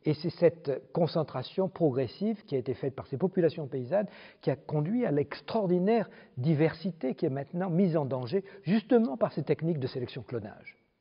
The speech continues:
de l'agriculture industrielle. Donc vous voyez qu'il y a toute une urgence à, pour les, les paysans eux-mêmes, pour les agriculteurs eux-mêmes, à se réapproprier leurs propres semences et à sortir du système industriel. Alors comment le faire, ça j'en sais rien. En tout cas pour le maïs,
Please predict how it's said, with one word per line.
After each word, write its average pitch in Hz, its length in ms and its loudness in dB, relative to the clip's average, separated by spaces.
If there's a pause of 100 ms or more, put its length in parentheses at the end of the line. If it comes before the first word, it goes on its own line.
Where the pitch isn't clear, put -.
(320)
de 127 100 0
l'agriculture 110 460 -4
industrielle. 104 480 -14 (520)
Donc - 20 0
vous 175 80 4
voyez 247 200 4
qu'il 175 180 2 (440)
y 139 100 0
a 147 60 4
toute - 260 2
une 233 140 8
urgence 202 640 0 (260)
à, 139 340 -2 (200)
pour 143 160 0
les, 117 160 -2
les 113 160 -4
paysans 160 500 6
eux-mêmes, 180 220 2
pour 147 100 -4
les 131 120 0
agriculteurs 156 600 -2
eux-mêmes, 196 220 -2 (360)
à 175 120 -2
se - 160 -6
réapproprier 147 920 2
leurs 117 140 -6
propres 110 300 -12
semences - 580 -16 (800)
et 147 80 8
à 139 80 6
sortir - 400 2
du 123 100 -6
système 107 320 -10
industriel. 104 480 -12 (380)
Alors 104 160 -8
comment 147 220 2
le 113 60 -4
faire, - 240 -4
ça 147 120 -8
j'en 117 140 -8
sais - 120 -10
rien. 110 220 -6 (340)
En 143 80 0
tout 180 80 4
cas 151 80 4
pour 208 180 10
le 180 60 12
maïs, 156 360 0